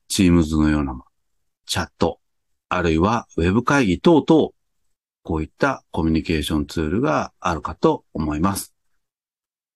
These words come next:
こういったツールをフル活用することによって、組織のほうれん草しやすい仕組み作り、こういったところも仕事の属人化を防ぐにあたって重要な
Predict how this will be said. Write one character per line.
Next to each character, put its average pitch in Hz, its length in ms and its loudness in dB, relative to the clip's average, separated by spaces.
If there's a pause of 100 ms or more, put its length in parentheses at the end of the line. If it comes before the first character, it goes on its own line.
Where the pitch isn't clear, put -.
(140)
こ 185 160 4
う 185 60 8
い 185 80 2
っ - 40 -14
た 151 400 0
ツ - 140 2
ー 147 120 6
ル 143 180 6
を 151 180 2
フ 156 120 4
ル 147 100 4
活 135 300 0
用 85 160 4
す 90 140 -6
る 85 80 2
こ 85 120 -2
と 85 120 -2
に 76 120 0
よ 69 120 -2
っ - 20 -12
て、 127 460 0 (280)
組 110 140 2
織 - 220 0
の 101 280 2 (160)
ほ 170 200 4
う 226 40 4
れ 285 140 6
ん 233 60 8
草 135 220 2
し 143 160 -2
や 165 120 4
す 214 180 0
い 123 280 0
仕 - 160 -6
組 85 140 0
み 80 60 0
作 82 220 -6
り、 - 100 -20 (1120)
こ 82 120 -4
う 80 60 -2
い 78 40 -4
っ - 40 -10
た 80 140 -8
と - 100 -8
こ 123 140 -2
ろ 160 80 2
も 196 400 4
仕 - 160 -4
事 80 240 -2
の 82 140 0
属 82 240 -2
人 78 180 -2
化 123 160 0
を 101 60 -4
防 92 240 -2
ぐ 78 100 0
に 73 80 -2
あ 73 140 -8
た 78 100 -8
っ 73 60 -8
て - 380 -2
重 80 280 -2
要 73 160 -4
な 101 240 0